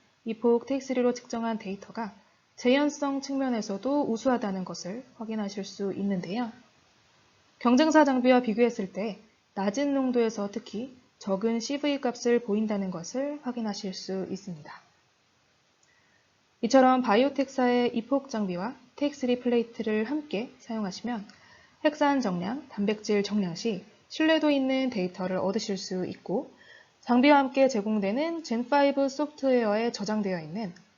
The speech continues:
핵산 정량, 단백질 정량 프로토콜로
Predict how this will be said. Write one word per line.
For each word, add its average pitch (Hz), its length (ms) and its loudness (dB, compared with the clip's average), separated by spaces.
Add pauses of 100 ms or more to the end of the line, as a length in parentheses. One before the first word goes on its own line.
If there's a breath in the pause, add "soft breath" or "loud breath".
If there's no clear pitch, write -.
(140)
핵산 254 380 -2
정량, 202 480 -4 (100)
단백질 202 520 -2
정량 190 320 -2
프로토콜로 196 720 -6